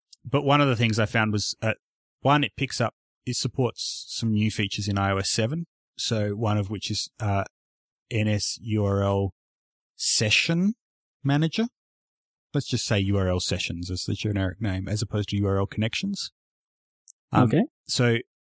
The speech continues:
Speaker 1: I didn't, haven't seen the W W D C sessions yet, and I've only looked at it through the lens of A F networking. But my understanding is what U R L sessions are, um, is a way of doing, uh, downloading stuff from the net,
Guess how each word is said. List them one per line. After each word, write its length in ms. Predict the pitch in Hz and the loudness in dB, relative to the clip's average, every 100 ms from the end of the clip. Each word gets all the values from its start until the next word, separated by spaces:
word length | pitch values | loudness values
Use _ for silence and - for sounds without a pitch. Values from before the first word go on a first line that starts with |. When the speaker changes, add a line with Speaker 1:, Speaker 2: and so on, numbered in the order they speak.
| _ _ _ _ _ - | _ _ _ _ _ -4
Speaker 1:
I 80 | 110 | 0
didn't, 260 | 139 151 | 2 2
haven't 240 | 139 165 156 | 0 0 2
seen 140 | 131 | 0
the 60 | 110 | 2
W 220 | 101 98 | 0 0
W 160 | 95 90 | 0 0
D 140 | 98 | -2
C 160 | - 107 | 0 -2
sessions 460 | 110 101 104 92 | -2 0 0 0
yet, 200 | 98 - - | -2 -4 -6
and 120 | 107 | -2
I've 120 | 98 101 | 0 2
only 240 | 101 95 | 2 2
looked 260 | 95 101 95 | 0 -2 -2
at 60 | |
it 100 | 92 - - | -4 -6 -14
through 420 | - - 98 95 | -6 0 2 2
the 140 | 92 | 0
lens 360 | 87 92 92 92 | 2 2 2 0
of 120 | 92 | 0
A 100 | 98 | 2
F 120 | 90 104 | 2 0
networking. 400 | 104 98 - 95 _ _ _ - | -2 -4 -8 -10 _ _ _ -4
But 100 | 117 | 2
my 140 | 113 | 4
understanding 420 | 113 101 107 98 | 4 2 0 2
is 140 | 95 - | 0 0
what 120 | 117 | 0
U 120 | 117 | 2
R 100 | 107 | 4
L 100 | 101 | 2
sessions 380 | - 101 104 98 | 2 0 0 2
are, 260 | 98 92 92 | 2 2 0
um, 340 | - 101 95 92 _ _ - - | -4 -4 -4 -6 _ _ -8 -2
is 100 | 107 | -2
a 40 | |
way 240 | 101 104 98 | 2 2 2
of 160 | 95 - _ _ _ _ | 0 -6 _ _ _ _
doing, 360 | 120 110 107 101 | 0 2 2 2
uh, 360 | 98 92 92 - _ _ _ _ _ _ _ _ _ _ _ _ _ _ _ _ _ _ _ _ _ | 2 2 0 -4 _ _ _ _ _ _ _ _ _ _ _ _ _ _ _ _ _ _ _ _ _
downloading 500 | 123 120 110 101 95 | 4 4 4 4 2
stuff 280 | - 95 90 | 0 -2 -2
from 320 | - - 92 | -4 -4 -2
the 80 | 87 | 0
net, 240 | 92 - | 0 0